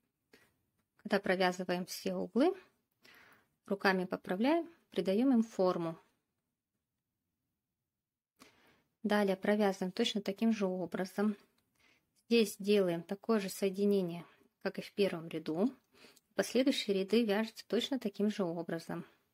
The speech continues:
Далее вяжем самостоятельно. Итак, я провязала пять рядов, начиная вот с первого, это у меня первый ряд, второй, третий, четвёртый, пятый.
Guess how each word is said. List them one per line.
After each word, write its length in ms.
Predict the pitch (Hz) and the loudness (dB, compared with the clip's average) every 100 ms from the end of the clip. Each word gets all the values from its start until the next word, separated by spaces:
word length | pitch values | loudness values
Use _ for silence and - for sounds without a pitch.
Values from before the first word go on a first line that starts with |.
| _ _ _ - - | _ _ _ -18 0
Далее 320 | 190 247 226 | 2 4 2
вяжем 280 | 190 214 220 | 0 -2 -2
самостоятельно. 960 | - 208 - - 175 170 - 175 170 - _ _ _ _ _ _ - - - | -2 -6 -4 -2 -2 -2 -8 -10 -10 -14 _ _ _ _ _ _ -20 -12 -6
Итак, 340 | 214 202 185 | -2 -2 0
я 100 | 226 | -2
провязала 720 | 247 208 190 - 196 247 247 240 _ _ | -2 -4 -4 -4 -2 0 -2 -6 _ _
пять 260 | - 185 - | -2 -2 2
рядов, 380 | 202 190 165 220 - _ | 0 2 -2 -4 -8 _
начиная 500 | 196 190 - 202 185 | -6 -6 0 0 0
вот 140 | 170 - | -4 -10
с 80 | - | -14
первого, 520 | - 175 170 190 226 - | -6 -6 -2 -4 -4 -6
это 120 | 190 | -6
у 40 | 180 | -6
меня 240 | 175 175 | -6 -10
первый 380 | - 165 165 185 | -8 -8 -4 -2
ряд, 220 | 240 - _ _ _ - - _ | -2 -4 _ _ _ -20 -20 _
второй, 300 | - 175 165 | -4 -4 -4
третий, 380 | - 233 277 233 | -2 -2 -2 -6
четвёртый, 460 | - - 202 - | -8 -6 -6 -4
пятый. 560 | 202 - 170 - 160 147 | -6 -4 -8 -8 -12 -14